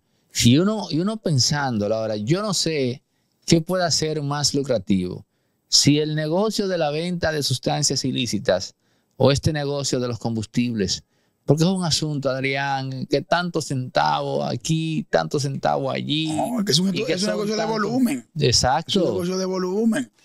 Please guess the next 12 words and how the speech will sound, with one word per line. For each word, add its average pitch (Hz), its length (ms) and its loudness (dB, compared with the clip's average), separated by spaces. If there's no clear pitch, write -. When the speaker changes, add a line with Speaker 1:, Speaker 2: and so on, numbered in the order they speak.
Speaker 2:
Es 160 160 4
un 240 80 4
negocio 247 400 2
que, 220 60 -2
aunque 190 160 0
haya 226 160 0
márgenes 240 400 0
pequeños, 135 680 -2
el 185 200 4
volumen, 196 420 2
la 202 60 0
escala 165 760 0